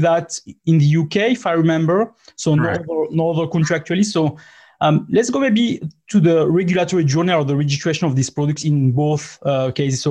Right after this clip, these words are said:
Speaker 1: let's go for U S first and maybe U K. So, um, which procedure did you follow? I mean, what is the classification of these products first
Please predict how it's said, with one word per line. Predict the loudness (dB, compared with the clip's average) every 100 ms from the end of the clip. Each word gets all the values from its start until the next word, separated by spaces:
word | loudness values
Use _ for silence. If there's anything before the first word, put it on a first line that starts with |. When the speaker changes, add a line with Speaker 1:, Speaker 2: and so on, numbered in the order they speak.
| -2
Speaker 1:
let's | -2 -2
go | -2 -2
for | -6 -6 -14 -2 2
U | 4
S | 2 -2
first | -2 0
and | 0
maybe | 0 0 -2
U | -2
K. | -4
So, | -2 -4 -4 -14 -12 0
um, | 2 2 -2 _ -2
which | 4 4 2 -2 -4
procedure | -2 0 2 2 0 0 2 4
did | 4
you | 2
follow? | 0 0 2 2
I | 0 2
mean, | 0 0 -2
what | -2 0
is |
the | 0 0
classification | -2 0 -2 0 0
of | 0
these | 0 0
products | -2 0 -4
first | -4